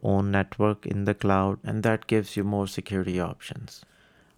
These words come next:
Another reason why cloud is more secure than your own data center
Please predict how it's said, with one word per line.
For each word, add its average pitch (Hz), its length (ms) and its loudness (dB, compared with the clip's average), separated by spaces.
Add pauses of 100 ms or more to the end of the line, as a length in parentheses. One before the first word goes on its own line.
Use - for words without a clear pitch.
Another 151 320 6
reason 143 380 6
why 123 240 6
cloud 113 400 4
is 110 180 -2
more 110 200 0
secure 110 520 0
than 110 200 0
your 107 180 2
own 107 240 0
data 104 260 2
center 113 600 -2